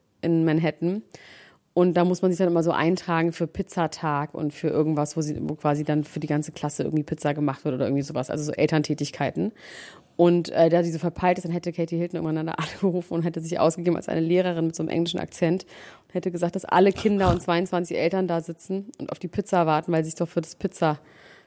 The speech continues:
für die Pizza eingetragen hat. Und dass sie und Paris sind beide so Prankster. Die pranken sich die ganze Zeit. Und es gab auch mal so einen geilen Pranks bei den Real Housewives.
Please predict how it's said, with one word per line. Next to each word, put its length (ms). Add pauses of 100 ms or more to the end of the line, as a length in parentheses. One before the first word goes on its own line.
(120)
für 100
die 80
Pizza 320
eingetragen 760
hat. 220 (400)
Und 200
dass 180
sie 180
und 220
Paris 420
sind 160
beide 240
so 80
Prankster. 920 (200)
Die 60
pranken 480
sich 120
die 120
ganze 280
Zeit. 300 (400)
Und 80
es 160
gab 180 (100)
auch 60
mal 140
so 60
einen 60
geilen 280
Pranks 340
bei 120
den 140
Real 240
Housewives. 720